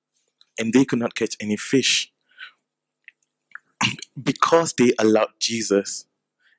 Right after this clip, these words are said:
into the boat, something happened. Now, this is always the first point of contact we have with Christ, the beginning of the journey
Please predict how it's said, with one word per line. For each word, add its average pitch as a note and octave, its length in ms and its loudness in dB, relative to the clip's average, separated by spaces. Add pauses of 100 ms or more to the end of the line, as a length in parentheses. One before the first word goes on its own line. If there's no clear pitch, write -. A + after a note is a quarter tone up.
(140)
into A#2 260 0
the G2+ 120 2
boat, G2 320 -4 (220)
something B2 480 -4
happened. - 380 -10 (460)
Now, B2 120 -4
this G3+ 140 4
is G#3+ 180 2
always B2+ 280 6
the - 100 2
first - 380 0
point A2+ 220 -2
of - 140 -8
contact G#2 480 -8
we G2+ 160 -6 (100)
have G2 180 -4
with - 160 -14
Christ, - 380 -8 (520)
the A#2 140 4 (120)
beginning B2+ 640 -2
of - 140 0
the G#2+ 80 -6
journey A2+ 580 0